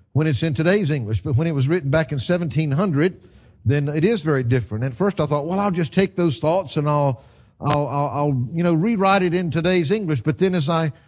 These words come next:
as I read through it, there's so many of the things that, you know, we're talking three hundred years ago. The things that he hits on and the things he was touching on even back in those days, I think, "Wow, you know,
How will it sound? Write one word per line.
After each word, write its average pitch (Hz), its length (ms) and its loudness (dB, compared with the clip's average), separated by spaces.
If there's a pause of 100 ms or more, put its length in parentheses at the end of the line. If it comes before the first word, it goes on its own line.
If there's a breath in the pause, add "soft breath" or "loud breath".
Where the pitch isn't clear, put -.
(160 soft breath)
as - 80 -8
I 180 60 -2
read 214 240 0
through 220 140 2
it, - 80 0
there's 170 180 0
so 226 140 -2
many 247 180 0
of 233 60 0
the 196 100 2
things 185 460 0
that, 170 240 -2 (340 soft breath)
you 214 80 -2
know, 220 60 4
we're 196 80 4
talking 208 260 0
three 240 240 0
hundred 202 260 0
years 226 320 0
ago. 135 300 0 (800)
The 175 80 2
things 226 300 2
that 190 100 2
he 190 180 2
hits 214 280 -2
on 175 180 0
and 156 100 0
the 165 60 2
things 214 380 0
he 185 80 2
was 170 160 0
touching 202 360 -2
on 190 140 2
even 208 220 0
back 185 260 0
in 180 120 0
those 220 260 0
days, 185 260 2
I 180 80 0
think, 185 260 -2
"Wow, 202 460 -2
you 196 80 -6
know, 160 240 -4